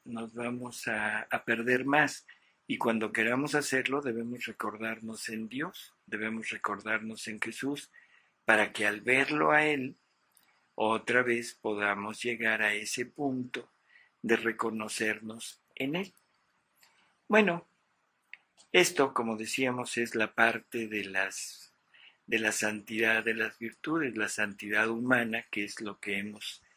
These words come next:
ido recorriendo hasta, hasta la actualidad. Pero ya en este ambiente de la santidad divina,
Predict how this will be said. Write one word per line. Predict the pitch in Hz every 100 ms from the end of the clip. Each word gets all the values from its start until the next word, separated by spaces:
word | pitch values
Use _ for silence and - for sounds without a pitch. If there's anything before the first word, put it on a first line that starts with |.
| _ _ _ _ _ -
ido | 160 139 127 120 113 113
recorriendo | - 113 123 120 135 135 127 123
hasta, | 117 - 110 107 117
hasta | - - 120
la | 113
actualidad. | 117 - 123 135 208 - _ _ _ _ _ _ _ _ _ _ _ _ _ _ _ _ _
Pero | 214 214 196 175 - -
ya | 139 127 156 170
en | 165
este | 160 - 143
ambiente | 131 123 139 139 139 120
de | 110
la | 104 104
santidad | 110 107 101 110 117 120
divina, | 117 120 113 101